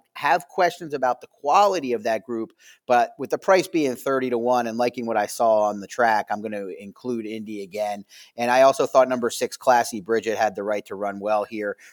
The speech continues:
for Chris Hartman, the winner of the, uh, debut effort that that one ran in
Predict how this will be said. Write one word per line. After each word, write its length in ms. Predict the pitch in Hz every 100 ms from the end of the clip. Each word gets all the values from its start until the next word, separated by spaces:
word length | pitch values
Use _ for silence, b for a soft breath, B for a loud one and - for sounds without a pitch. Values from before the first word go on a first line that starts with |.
| -
for 100 | 117
Chris 280 | - 120 -
Hartman, 400 | 113 101 110 107
the 80 |
winner 280 | 110 123 120
of 140 | 110 104
the, 220 | 107 110
uh, 300 | 107 107 101
debut 380 | - 135 120 120
effort 320 | 117 - 113
that 140 | 110 107
that 180 | 117 110
one 160 | 110
ran 220 | 110 110
in 160 | 107